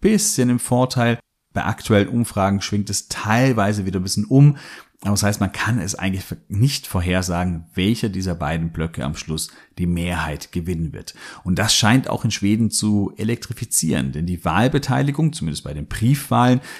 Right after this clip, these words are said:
die liegt deutlich höher als bei früheren Wahlen. Und es wird auch damit gerechnet, dass die Wahlbeteiligung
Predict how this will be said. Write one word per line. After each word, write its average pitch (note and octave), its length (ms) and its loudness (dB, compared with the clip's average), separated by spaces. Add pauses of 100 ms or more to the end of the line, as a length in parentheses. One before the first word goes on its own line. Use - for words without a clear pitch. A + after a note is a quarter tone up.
(140)
die G2+ 80 4
liegt G#2 340 2
deutlich B2+ 560 4
höher G#2 300 2
als E2+ 320 -4
bei E2+ 180 -4
früheren F#2+ 720 4
Wahlen. F2+ 340 0
Und E2 360 -8
es - 200 -10
wird - 260 -6
auch E2+ 140 -6
damit G2 280 2
gerechnet, G2+ 580 0
dass E2 160 -6
die E2 120 -6
Wahlbeteiligung E2 840 -4